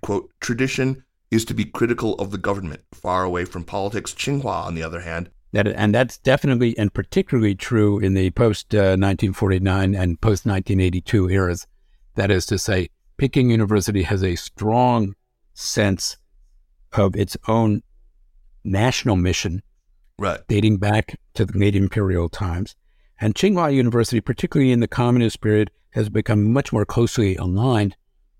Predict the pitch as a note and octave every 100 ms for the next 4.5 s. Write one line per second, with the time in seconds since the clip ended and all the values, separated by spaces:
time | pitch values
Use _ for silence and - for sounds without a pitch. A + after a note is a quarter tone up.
0 | _ _ _ G2 F#2+ G2 G2 A2 - _
1 | _ G#2 G#2+ A2+ - G#2+ F#2+ - G#2 F#2+
2 | G2 F#2+ F#2 - _ - G#2 G#2 - G2
3 | G2 F#2+ F#2+ F2 - G2 G2 - - F#2+
4 | F2+ - - G#2+ D#2+